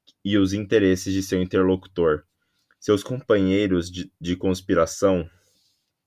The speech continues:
contavam também que, a depender do público, Tiradentes entremeava a pregação sediciosa com modinhas que cantava ao violão,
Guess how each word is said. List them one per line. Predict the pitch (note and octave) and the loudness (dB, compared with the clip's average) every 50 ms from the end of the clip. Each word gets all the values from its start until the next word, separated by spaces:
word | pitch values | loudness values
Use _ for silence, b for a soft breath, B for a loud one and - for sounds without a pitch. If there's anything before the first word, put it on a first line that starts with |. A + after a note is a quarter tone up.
| _ b b b b b b b b | _ b b b b b b b b
contavam | b - G2 F#2+ F#2+ G#2 G2 F#2+ G2+ G2+ G2 | b -4 -4 0 2 2 2 2 2 -2 0
também | - G2 F#2+ F2+ F#2 G2 G#2 | 2 2 2 2 0 0 -2
que, | G2 - F#2 F2+ F2 E2+ | -6 -4 -2 0 0 0
a | - D#2+ F2+ | 0 -2 0
depender | E2+ G2 G2 - G2+ F#2+ F#2+ G#2 G#2 | 0 0 0 0 -2 0 2 0 0
do | F#2+ F#2 F2+ | 0 -2 -6
público, | - _ - G2+ F#2+ F2 E2+ F2 - - E2 - _ b b b b b b _ | -6 _ -2 0 0 0 -2 -4 -6 -10 -10 -10 _ b b b b b b _
Tiradentes | - G2 G2 G2 F#2+ F2 F#2 F#2+ G2+ F#2+ - G2+ G2 - - _ | -2 2 4 4 4 4 2 0 0 -2 -4 -4 -6 -6 -10 _
entremeava | - G#2 A2+ A#2 - B2 A#2 A2 G#2 G2 F#2+ F#2+ F#2+ F#2+ F#2 G#2+ G2 | -8 -8 -8 -6 -4 -2 -2 0 0 2 2 2 2 2 2 0 -2
a | - - E2+ F2 E2+ | -2 -2 -4 -4 -4
pregação | - _ - A2 A2+ A2 A#2 A2+ A2 - - - G#2 G#2 | -4 _ -2 -2 2 2 2 0 0 -2 -8 -8 -8 -8
sediciosa | G2 - - - - A#2+ B2+ B2 A2 G#2 G2+ G2 F2+ G2 - - - - F#2 E2+ D#2+ D#2+ E2 E2+ F2 G#2 G2+ G2+ - _ b b b b b b | -8 -12 -16 -8 -4 -4 -4 -4 -4 0 2 2 2 0 -4 -10 -2 0 2 2 4 2 0 0 -2 -4 -4 -4 -6 _ b b b b b b
com | _ - G#2+ G#2+ | _ -2 -2 0
modinhas | A2 A2 G#2+ G2 G2 - G#2 G#2+ A2 G#2 - | 2 2 2 2 0 -4 -4 -4 -4 -6 -8
que | - G2 | -12 -8
cantava | - - G#2+ G2+ G2 G2+ F#2 F#2+ G2+ | -6 -4 -4 0 2 0 2 2 2
ao | G2 | 0
violão, | F#2+ G2 G2+ G#2+ G#2 F#2+ F2 E2+ E2 | 2 2 0 2 2 2 0 0 -4